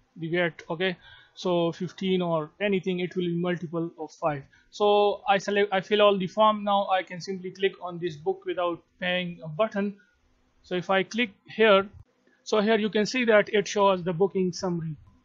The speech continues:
And here we go. I mean, this is all the information. Here you can see flight has been booked for you and congratulations. I mean, just a display message. And then the full name, this is, uh, this was my first,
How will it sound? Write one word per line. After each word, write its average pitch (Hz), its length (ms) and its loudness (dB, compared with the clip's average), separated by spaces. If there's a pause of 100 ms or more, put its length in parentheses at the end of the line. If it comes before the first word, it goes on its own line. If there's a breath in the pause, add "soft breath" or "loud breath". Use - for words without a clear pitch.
(140)
And 180 300 2
here 202 360 2
we 180 220 -4
go. 160 300 0
I 185 160 0
mean, 190 240 0
this 185 160 -2
is 180 100 -4
all 180 220 2
the 175 100 0
information. 170 640 -6
Here 208 160 -4
you 208 100 -6
can 202 160 -4
see 233 180 -8
flight 208 320 2
has 190 180 0
been 185 180 -2
booked 196 280 2
for 190 200 -2
you 185 260 0
and 180 280 -4
congratulations. 180 800 -8
I 185 120 -4
mean, 185 260 -6
just 185 240 -6
a 170 260 -6
display 180 320 -6
message. 175 440 -10 (320 loud breath)
And 190 200 0
then 196 200 4
the 185 80 -2
full 220 240 2
name, 202 260 4
this 180 160 -4
is, 180 160 -6 (100)
uh, 180 200 0
this 175 240 -2
was 175 240 -2
my 175 260 -10
first, 190 300 -8